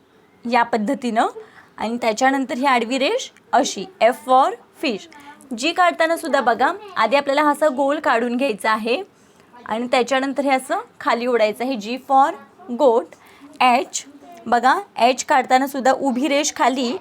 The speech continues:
आणि त्याच्यानंतर हे खाली या डायरेक्शननी. I for आईस्क्रीम बघूया, उभी रेष आणि मग हा आपल्याला पॉइंट द्यायचा आहे.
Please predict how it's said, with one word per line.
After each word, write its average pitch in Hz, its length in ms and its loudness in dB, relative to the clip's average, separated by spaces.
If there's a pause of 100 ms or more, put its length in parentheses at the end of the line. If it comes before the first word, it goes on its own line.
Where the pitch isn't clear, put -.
आणि 233 240 -4
त्याच्यानंतर 262 640 2
हे 285 240 2 (420)
खाली 214 280 -2
या 208 140 2 (180)
डायरेक्शननी. 208 640 0 (920)
I 233 160 4
for 254 220 0
आईस्क्रीम 254 480 -2
बघूया, 240 400 2 (880)
उभी 254 240 0
रेष 320 320 2 (100)
आणि 226 200 0
मग 262 280 2
हा 277 120 2
आपल्याला 294 320 2
पॉइंट 254 540 0
द्यायचा 233 400 0
आहे. 247 480 -4